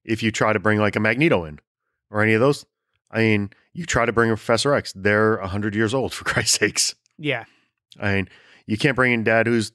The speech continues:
Speaker 1: what did they say, Holocaust survivor at
Speaker 2: Yeah.
Speaker 1: age ninety something?
Speaker 2: Yeah, you gotta change that up.
Speaker 1: 'Cause you're gonna have to, you'll
Speaker 2: Well,
Speaker 1: have
Speaker 2: you,
Speaker 1: to retcon that
Speaker 2: you make,
Speaker 1: to
Speaker 2: um,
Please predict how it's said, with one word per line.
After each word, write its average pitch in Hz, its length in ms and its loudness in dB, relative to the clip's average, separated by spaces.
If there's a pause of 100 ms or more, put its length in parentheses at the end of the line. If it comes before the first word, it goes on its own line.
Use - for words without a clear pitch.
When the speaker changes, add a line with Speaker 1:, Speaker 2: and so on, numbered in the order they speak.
Speaker 1:
what 113 140 -6
did 113 100 -2
they 90 80 -2
say, 82 160 -10 (280)
Holocaust 107 480 2
survivor 123 480 0 (720)
at 107 220 0
Speaker 2:
Yeah. 135 400 0
Speaker 1:
age - 60 2
ninety 110 240 0
something? 131 640 -2
Speaker 2:
Yeah, 127 180 -6
you 127 80 -4
gotta 135 120 -2
change 143 300 0
that 127 160 -2
up. 127 80 0
Speaker 1:
'Cause 120 160 2
you're 120 120 2
gonna 117 220 2
have 107 320 -2
to, 104 440 2 (360)
you'll 135 160 2
Speaker 2:
Well, 139 100 4
Speaker 1:
have 123 80 2
Speaker 2:
you, 175 60 2
Speaker 1:
to 110 80 0
retcon 95 520 -2
that 87 320 -4
Speaker 2:
you 160 180 0
make, 170 200 2
Speaker 1:
to 175 100 4
Speaker 2:
um, 151 500 -2